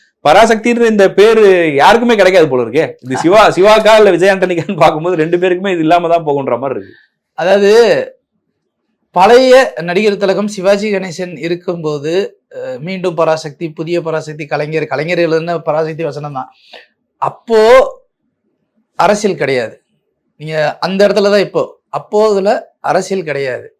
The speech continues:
Speaker 2: குடும்ப உறுப்பினர்கள் யாரும் சிவாஜி கணேசன் அவர்களை தவிர வேற யாரும் அரசியல் உறுப்பினர்கள் கிடையாது.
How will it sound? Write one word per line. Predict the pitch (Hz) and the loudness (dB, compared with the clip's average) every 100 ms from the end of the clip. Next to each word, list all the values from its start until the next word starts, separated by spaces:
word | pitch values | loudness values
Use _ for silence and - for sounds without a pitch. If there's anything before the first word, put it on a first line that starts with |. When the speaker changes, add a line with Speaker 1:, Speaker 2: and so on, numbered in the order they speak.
| - | -12
Speaker 2:
குடும்ப | 185 208 185 175 160 | -6 -4 -2 -2 -2
உறுப்பினர்கள் | 185 180 175 160 | -6 -8 -6 -4
யாரும் | 160 156 170 233 - _ _ _ _ | -2 -2 -2 -4 -12 _ _ _ _
சிவாஜி | - 185 202 220 | -4 0 0 0
கணேசன் | 202 208 | -2 -2
அவர்களை | 185 175 160 160 | -2 0 0 0
தவிர | 180 233 | 0 2
வேற | 190 151 | 2 2
யாரும் | 151 202 - | 0 -2 -4
அரசியல் | 156 196 208 180 | -6 -6 -6 -6
உறுப்பினர்கள் | 156 151 143 135 156 | -8 -10 -12 -10 -10
கிடையாது. | 135 143 135 117 - | -8 -6 -6 -8 -14